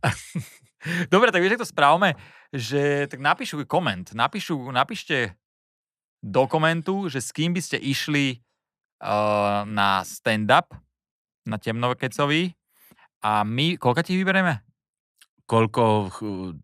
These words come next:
Speaker 2: no dvoch zase, akože
Speaker 1: Dvoch, aha,
Speaker 2: Ne, ne,
Speaker 1: takže tu
Speaker 2: že
Speaker 1: máme lakomého
Speaker 2: že
Speaker 1: Jerryho.
Speaker 2: nie ako
Speaker 1: Hej,
Speaker 2: rozhadzovač,
Speaker 1: hej,
Speaker 2: nie.
Speaker 1: rozumiem. Dobre, takže jedného vyberieme, plus ten si môže zobrať nejakého kamaráta.
Speaker 2: Jasné.
Speaker 1: Dobre.
Speaker 2: Takéto dva v-, vyplístky a tie platia na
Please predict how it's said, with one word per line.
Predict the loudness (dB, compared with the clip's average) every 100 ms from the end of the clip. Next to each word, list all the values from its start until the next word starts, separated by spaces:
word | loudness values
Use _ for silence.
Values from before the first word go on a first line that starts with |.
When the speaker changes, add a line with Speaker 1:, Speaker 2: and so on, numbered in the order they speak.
| -14
Speaker 2:
no | -10 -8
dvoch | -4 0 2 2
zase, | 0 -2 -2 -2
akože | 0 0 0 -2 2
Speaker 1:
Dvoch, | 6 6 8 6 4
aha, | 4 4 8 6 6
Speaker 2:
Ne, |
ne, | 4
Speaker 1:
takže | 2 2
tu | 2
Speaker 2:
že | 6
Speaker 1:
máme | 8 8
lakomého | 8 8 6 8 8 8
Speaker 2:
že | 8
Speaker 1:
Jerryho. | 6 8 10 10 8
Speaker 2:
nie | 6
ako | 6 8 6 4
Speaker 1:
Hej, | 4 6
Speaker 2:
rozhadzovač, | 8 6 6 6 6 6 4 0
Speaker 1:
hej, | 2
Speaker 2:
nie. | 4
Speaker 1:
rozumiem. | 4 0 -2 -4 -14 -4
Dobre, | 2 4 4
takže | 2 0
jedného | 2 2 4 6
vyberieme, | 6 4 4 4 2
plus | 2 4 2 4
ten | 0
si | 2
môže | 0 0
zobrať | 2 2
nejakého | 2 0
kamaráta. | 0 2 2 2
Speaker 2:
Jasné. | 2 2 -4 -10 -12
Speaker 1:
Dobre. | -10 2 4 6
Speaker 2:
Takéto | 2 -4
dva | 0 4 6 4
v-, | -4 -14 -14 -12 -8 -6 -4
vyplístky | -2 -4 -2 -4 -4 -6 -2 -2 -2
a | -2 -4
tie | 2 2
platia | 2 2 2 2 0 2
na | 2 2